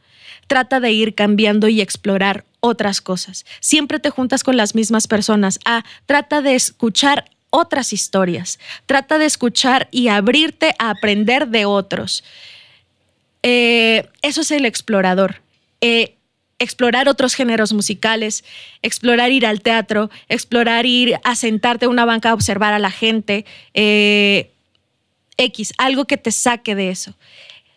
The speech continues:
Después el artista, que es el que crea, el que emprende un negocio o lo que tú quieras y empieza a, con todo lo que ya exploró, obviamente se ve reflejado en tu, en tu obra.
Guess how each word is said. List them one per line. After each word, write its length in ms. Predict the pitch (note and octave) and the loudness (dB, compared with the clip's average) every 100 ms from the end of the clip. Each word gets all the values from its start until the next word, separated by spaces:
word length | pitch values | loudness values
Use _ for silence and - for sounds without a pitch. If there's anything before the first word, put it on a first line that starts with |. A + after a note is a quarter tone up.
| _ | _
Después 440 | A#3+ C#4+ - C#4+ | 0 0 0 0
el 120 | D#4 D#4 | 2 2
artista, 460 | D#4 - D4 D4 | 2 0 0 0
que 140 | D4 B3 | -2 -2
es 100 | C4+ | 0
el 180 | B3 | -2
que 200 | - G3 | -2 -6
crea, 500 | - A#3+ B3+ G3+ F#3+ _ _ _ _ _ | -2 0 0 -2 -8 _ _ _ _ _
el 220 | - B3 G3 | -6 -6 -2
que 80 | |
emprende 800 | A3+ A3 - B3+ C#4+ B3+ G#3 G3 _ _ | -2 0 0 0 -2 -4 -6 -8 _ _
un 180 | - D#4 | 0 2
negocio 760 | D4 A3 A#3 A3+ - A#3 G#3 - | 2 2 0 0 -2 0 0 2
o 180 | A3 | 2
lo 220 | G#3 G3+ G3 | 2 2 0
que 120 | G3+ | -4
tú 180 | - G#3+ | -4 -2
quieras 420 | C#4 A#3 B3 - _ | 0 0 -2 -6 _
y 120 | C#4 | 0
empieza 680 | C4 - C#4+ D4 - C#4 C4+ | 2 0 0 0 0 -4 -4
a, 320 | - A3 G#3+ - _ _ | -2 -2 -2 -6 _ _
con 220 | A#3+ A#3+ | 0 2
todo 240 | - F#4 | 2 4
lo 100 | G#4 | 4
que 180 | - B3 | 2 0
ya 140 | A3 C4 | 2 0
exploró, 600 | - - D4+ A#3 A3+ - _ _ _ _ _ - | -4 0 2 2 0 -2 _ _ _ _ _ -2
obviamente 580 | B3+ D4 D4+ C#4 C#4+ | 2 4 4 2 0
se 160 | D4+ C4 | -2 0
ve 140 | A#3+ | 0
reflejado 800 | A#3+ C#4 - A3 G#3 C#4 C#4+ B3+ - | 2 0 0 -2 0 0 0 -2 -4
en 200 | A3+ G3+ | -4 -2
tu, 280 | - G3 - | -4 -6 -6
en 200 | - G#3+ | -4 -2
tu 180 | F#3 A3+ | 0 4
obra. 400 | A3+ A3+ G3 F#3 | 4 4 -2 -8